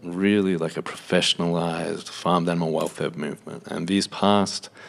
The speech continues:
five to ten years, we've seen some just absolutely monumental changes. And if we can maintain the current level of progress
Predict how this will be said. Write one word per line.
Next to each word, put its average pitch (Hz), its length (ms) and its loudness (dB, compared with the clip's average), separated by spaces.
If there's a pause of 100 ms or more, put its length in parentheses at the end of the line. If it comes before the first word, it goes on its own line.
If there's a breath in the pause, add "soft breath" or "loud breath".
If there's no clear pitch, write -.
(240 loud breath)
five 101 300 4
to - 80 -4
ten 98 260 0
years, 104 400 0
we've 90 160 0
seen 101 300 2
some 95 220 0
just 85 320 0 (440 loud breath)
absolutely 98 680 4
monumental 87 600 4
changes. - 800 -6 (140)
And 90 120 4
if 82 140 0
we 110 100 4
can 92 540 4 (640 soft breath)
maintain 98 1500 4 (320)
the - 120 -16
current 104 400 4
level 90 240 0
of 82 120 -2
progress - 760 -4